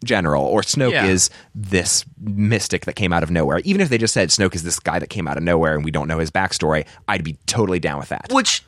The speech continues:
Speaker 2: that would actually be a legitimate good thing, because guess who else is, comes from nowhere?
Speaker 1: Mm.
Speaker 2: Fucking Rey.
Speaker 1: Fucking Rey.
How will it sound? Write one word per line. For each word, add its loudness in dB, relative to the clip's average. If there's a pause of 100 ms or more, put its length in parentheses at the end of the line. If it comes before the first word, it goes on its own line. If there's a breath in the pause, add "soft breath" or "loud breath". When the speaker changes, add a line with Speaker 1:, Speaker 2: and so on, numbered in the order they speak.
Speaker 2:
that 2
would 0
actually 2
be 2
a 2
legitimate 0 (200)
good 0
thing, 2
because -4
guess 0
who -2
else 0
is, 0
comes -2
from -2
nowhere? 2
Speaker 1:
Mm. 2 (220)
Speaker 2:
Fucking 2
Rey. 2
Speaker 1:
Fucking 0
Rey. 4